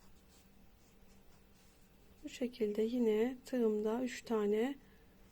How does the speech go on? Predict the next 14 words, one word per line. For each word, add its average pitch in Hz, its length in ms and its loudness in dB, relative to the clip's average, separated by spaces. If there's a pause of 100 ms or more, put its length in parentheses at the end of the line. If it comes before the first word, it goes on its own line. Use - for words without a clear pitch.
(160)
fıstık - 380 -10
olmalı. 247 640 2 (420)
Üçünü 262 420 -6
bir 226 440 2 (1700)
kapatıyorum. 208 800 -2 (2250)
Aşağıya 233 440 -2
üçlü 247 280 -6
kapattık. 233 840 -8 (1800)
Ve 294 100 -8
bu 285 80 -6
şekilde 233 680 -2
örmeye 220 420 0
devam 247 360 0
edeceğiz. 254 640 -6